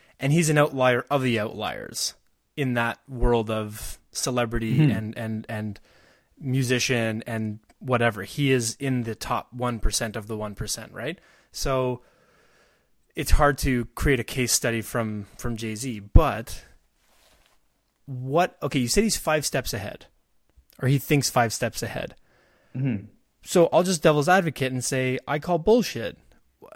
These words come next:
Speaker 1: M-, maybe he does now, but I, I, I wonder with a lot of these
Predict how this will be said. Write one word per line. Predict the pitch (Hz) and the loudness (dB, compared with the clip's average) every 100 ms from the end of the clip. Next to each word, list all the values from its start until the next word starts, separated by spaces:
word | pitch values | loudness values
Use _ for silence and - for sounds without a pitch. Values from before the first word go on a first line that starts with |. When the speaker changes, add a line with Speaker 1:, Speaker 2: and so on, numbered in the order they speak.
| - | -20
Speaker 1:
M-, | 135 143 | -16 -16
maybe | 151 190 247 180 | -4 0 4 4
he | 180 | 4
does | 147 123 | 4 2
now, | 110 147 170 95 135 190 - _ _ _ - | 0 0 0 2 0 -4 -16 _ _ _ 0
but | 151 - _ _ _ _ _ _ _ _ _ _ _ _ - _ - | 0 0 _ _ _ _ _ _ _ _ _ _ _ _ -20 _ -14
I, | - 151 151 | -6 -4 -2
I, | 147 143 139 | -2 -2 -4
I | |
wonder | 135 170 220 247 | -2 0 2 0
with | 208 | 0
a | 160 | -4
lot | 127 135 160 | 0 0 0
of | 156 | -2
these | 139 135 135 131 127 - | -2 -2 -2 -2 -2 -4